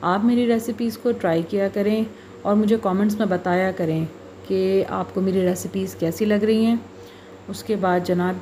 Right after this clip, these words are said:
मैं, हम इसको serve कर लेते हैं। अल्हम्दुलिल्लाह बहुत अच्छी, बहुत शानदार बिरयानी हमारी तैयार है। तो देखते रहिए मेरी videos, मेरे channel को subscribe करें, मुझे support करें। मिलते हैं next video में।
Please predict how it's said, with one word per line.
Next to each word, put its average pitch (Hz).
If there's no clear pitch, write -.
मैं, 185
हम 175
इसको 165
serve 180
कर 202
लेते 196
हैं। 208
अल्हम्दुलिल्लाह 185
बहुत 208
अच्छी, 208
बहुत 185
शानदार 175
बिरयानी 180
हमारी 170
तैयार 165
है। 202
तो 185
देखते 180
रहिए 220
मेरी 214
videos, 202
मेरे 175
channel 175
को 180
subscribe 190
करें, 196
मुझे 175
support 202
करें। 208
मिलते 165
हैं 185
next 165
video 220
में। 214